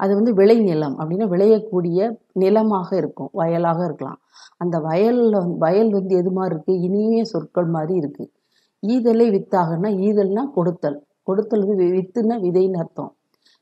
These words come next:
இந்த கீழே வந்து பொருள்ல வந்து ஒண்ணு விடுபட்டிருக்கு. ஈதல் வித்துன்னு வந்துட்டு நீ எழுதிக்கணும். ஈதல் தான் வித்து என்பது உருவமாகிறது. வன் சொல் வந்து களை கட்டுனா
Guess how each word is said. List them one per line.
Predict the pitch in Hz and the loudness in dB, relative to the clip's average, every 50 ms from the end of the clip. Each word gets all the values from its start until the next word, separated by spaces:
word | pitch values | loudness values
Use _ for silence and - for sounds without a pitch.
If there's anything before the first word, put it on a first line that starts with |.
| _ - | _ -8
இந்த | 175 170 | -8 -6
கீழே | - - 240 240 233 | -2 -2 0 2 4
வந்து | 214 214 214 | 2 2 2
பொருள்ல | 208 196 190 196 196 202 202 | 0 -2 -2 0 2 4 4
வந்து | 196 196 208 214 202 | 4 4 4 2 2
ஒண்ணு | 190 196 202 185 | 4 4 2 2
விடுபட்டிருக்கு. | 185 185 196 202 196 165 - 147 143 147 156 156 | 2 2 2 2 0 -2 -2 -6 -6 -6 -4 0
ஈதல் | 180 190 196 180 190 190 175 | 0 2 2 2 0 -2 -2
வித்துன்னு | 175 170 - - 185 185 185 180 | -4 -6 -4 -2 -2 0 0 0
வந்துட்டு | 170 165 170 247 247 | -2 -4 -4 -4 -4
நீ | 214 170 | -2 -2
எழுதிக்கணும். | 156 156 147 147 147 147 139 - - - | -2 -2 -4 -4 -6 -6 -8 -8 -8 -6
ஈதல் | - 165 175 160 160 160 | -4 -4 -2 -2 -2 -2
தான் | 165 208 214 | -2 -2 -2
வித்து | 175 170 170 - - 190 | -4 -6 -8 -6 -2 -2
என்பது | 180 170 170 165 208 240 | 0 0 0 -2 -2 -2
உருவமாகிறது. | 190 175 170 170 165 160 160 156 147 147 143 143 - - - - _ _ _ _ _ _ _ _ _ _ - | 0 0 0 0 0 -2 -2 -4 -6 -6 -8 -8 -10 -14 -16 -18 _ _ _ _ _ _ _ _ _ _ -4
வன் | 170 175 214 269 | -2 2 2 2
சொல் | 285 285 294 262 233 214 202 | 2 2 2 2 2 2 2
வந்து | 185 180 175 175 208 | 0 0 0 0 -2
களை | 202 - 170 160 175 202 226 | -2 0 0 2 2 2 2
கட்டுனா | 214 - 190 165 147 - 165 156 151 151 151 | 2 0 0 -2 -2 -4 -6 -6 -4 -6 -8